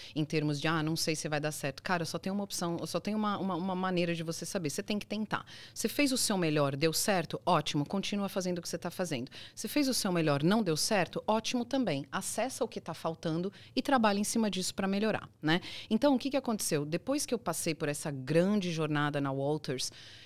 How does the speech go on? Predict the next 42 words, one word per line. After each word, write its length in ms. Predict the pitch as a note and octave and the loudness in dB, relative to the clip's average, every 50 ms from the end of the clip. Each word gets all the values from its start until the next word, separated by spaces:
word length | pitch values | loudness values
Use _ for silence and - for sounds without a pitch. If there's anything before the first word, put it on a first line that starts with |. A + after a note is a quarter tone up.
| - - | -12 -6
e, 180 | - D#3 D3 - | -4 -4 -4 -2
né, 280 | D3+ D#3+ E3+ E3+ D#3 C#3+ | 0 2 4 4 2 2
peguei 400 | - D#3+ D3 D3 D3+ D#3 D#3+ D#3 | 2 0 0 2 2 2 2 2
lá 120 | D3+ C#3 | 0 -2
todo 180 | C#3 - D#3 D#3 | -2 -4 -4 -2
o 20 | |
meu 140 | D#3 D3+ D3+ | 0 0 0
desenvolvimento 560 | D3+ D3 D3+ D3 D3+ D3 D3 D3+ D3 D3 - | 0 0 0 0 0 0 0 0 0 0 -2
de 100 | D3 D3 | -2 -2
mercado 460 | D3+ D3+ D3 - - D#3 D3+ D#3 D3 D3+ | 0 -2 -2 -2 -2 0 0 0 0 -2
e 20 | |
tudo 180 | - - D#3 E3+ | -4 -6 -4 -4
mais, 180 | E3+ F3 E3+ F3 | -2 -2 -4 -4
eu 60 | E3 | -6
falei, 260 | - - F#3+ G3+ A3 | -6 -4 -2 -2 0
"Ótimo, 360 | G3 D#3+ D3 - - - D#3 | 2 2 0 0 -2 -4 -2
então 320 | D3+ E3 - G3+ G3+ A3 - | -2 -2 0 -2 -2 -2 -2
agora 320 | - A#3 A3+ A3 G#3 G#3+ A#3 | -4 -4 -2 0 0 0 0
eu 40 | A#3 | -2
quero 220 | - B3 A#3 A#3 | -2 -4 -4 -4
realmente 420 | G#3+ A#3+ A#3 A3 G#3 G#3 - - | -2 -4 -4 -4 -4 -4 -6 -6
testar 560 | - - B3 B3 - - - - E3+ D#3 E3+ - - - - _ _ _ _ | -4 -2 -2 -2 -2 -2 2 4 4 4 2 0 -8 -20 -20 _ _ _ _
se 160 | - - G#3+ | -4 0 0
eu 40 | G3+ | 0
sou 220 | F#3+ - - A3+ | 0 0 0 0
boa 380 | G3 D#3+ D3 E3+ E3+ F3 F3+ F3+ | 2 4 4 4 4 4 4 4
mesmo 340 | E3+ D3+ D#3 D#3 E3+ E3+ E3+ | 4 2 2 2 2 2 2
no 100 | F3 E3+ | 0 0
que 140 | - - | -2 -2
eu 60 | G#3+ - | -4 -2
faço. 480 | - - C#3+ C#3 D3 - - - - - - - - - - - | 0 0 0 0 0 -4 -6 -6 -8 -10 -16 -18 -18 -12 -6 -4
Então, 180 | G#3 - A#3 | 0 2 2
eu 80 | A3+ A3+ | 2 2
quero 240 | A3+ A3+ A3 A#3+ A#3+ | 2 0 0 0 0
ir 80 | A#3+ | 0
pra 140 | A#3+ A#3 A3+ | -2 -2 -2
uma 100 | G3 E3+ | 0 0
empresa 420 | D#3+ D#3+ - F#3 F#3 F#3+ E3+ E3 | 0 0 2 2 0 2 0 -2
que 140 | D#3 - - | -4 -2 -2
é 40 | G3 | 0
o 120 | G3+ G3 | 2 2
oposto." 720 | G#3+ B3 B3 - - F#3 E3+ E3+ - - - - - C3 | 2 2 0 0 -2 0 0 0 0 -2 -4 -4 -6 -12